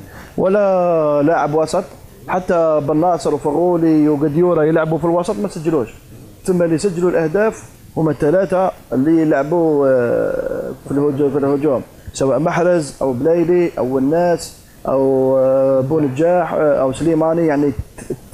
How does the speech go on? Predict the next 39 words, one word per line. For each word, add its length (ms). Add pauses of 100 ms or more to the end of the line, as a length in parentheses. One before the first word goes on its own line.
(100)
ثلاثة 440
مهاجمين. 520 (380)
بكري 280
كنا، 540
هذا 140
شيء 240
إيجابي. 340
الشيء 300
اللي 300
قلت 220
لي 60
عليه 220
فرحة، 360 (240)
كاين 160
فرحة 280
كبيرة 420 (360)
شفناها 440
في 120
المنطقة 640
المختلطة، 520
كنت 220
أنا 140
والزميل 400
وليد 220
حمدادو، 480 (340)
وشفناها 500
أيضًا 240
في 120
مواقع 280
التواصل 380
الاجتماعي، 720 (300)
كل 200
اللاعبين 480
فرحانين 560
ويمدوا 640
في، 340 (380)
آه، 140
في 100
الصور. 460